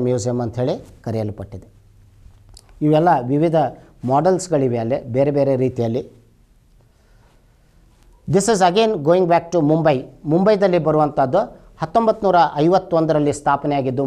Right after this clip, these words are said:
ಮುಂಬೈದಲ್ಲಿ ತಾರಾಪುರೆ ಮ್ಯೂಸಿಯಂ, ಅಕ್ವಾಟಿಕ್ ಮ್ಯೂಸಿಯಂ. ಈ ಒಂದು ಸಾಗರ ಜೀವಿಗಳ ಬಗ್ಗೆ ತಿಳಿದುಕೊಳ್ಳಲು ಇದು ಬಹಳ ಮುಖ್ಯವಾದದ್ದು. ಸಾಗರ ಜೀವಿಗಳನ್ನು ನಾವು ನೋಡೋದು, ವಿವಿಧ ಥರದ ಸಾಗರ ಜೀವಿಗಳನ್ನು ನಾವು ನೋಡ್ಬೋದು. Nearly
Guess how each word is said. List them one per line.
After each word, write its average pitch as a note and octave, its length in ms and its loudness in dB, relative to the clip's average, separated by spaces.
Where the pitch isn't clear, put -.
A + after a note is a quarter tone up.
ಮುಂಬೈದಲ್ಲಿ D#3+ 500 0
ತಾರಾಪುರೆ F#3+ 540 2
ಮ್ಯೂಸಿಯಂ, C3+ 340 0
ಅಕ್ವಾಟಿಕ್ G#3 420 -4
ಮ್ಯೂಸಿಯಂ. A#2 320 -2
ಈ E3+ 60 6
ಒಂದು E3+ 140 0
ಸಾಗರ F3+ 300 2
ಜೀವಿಗಳ E3 340 4
ಬಗ್ಗೆ C#3+ 260 -2
ತಿಳಿದುಕೊಳ್ಳಲು C#3 560 0
ಇದು C#3 80 0
ಬಹಳ C#3+ 140 0
ಮುಖ್ಯವಾದದ್ದು. A#2+ 560 -8
ಸಾಗರ E3+ 280 2
ಜೀವಿಗಳನ್ನು C#3+ 540 0
ನಾವು B2+ 180 -4
ನೋಡೋದು, A2+ 240 -4
ವಿವಿಧ G#3+ 240 4
ಥರದ D#3 240 -2
ಸಾಗರ E3 260 2
ಜೀವಿಗಳನ್ನು C#3 580 0
ನಾವು C3 180 -2
ನೋಡ್ಬೋದು. A#2+ 300 -2
Nearly G3 280 2